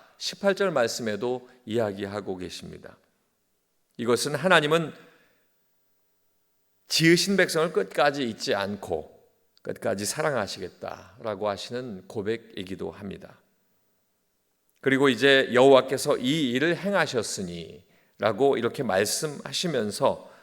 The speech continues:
이스라엘의 회복을 반드시 하나님께서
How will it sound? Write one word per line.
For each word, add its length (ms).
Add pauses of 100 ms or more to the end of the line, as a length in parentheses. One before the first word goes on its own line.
(360)
이스라엘의 600
회복을 500 (340)
반드시 640
하나님께서 880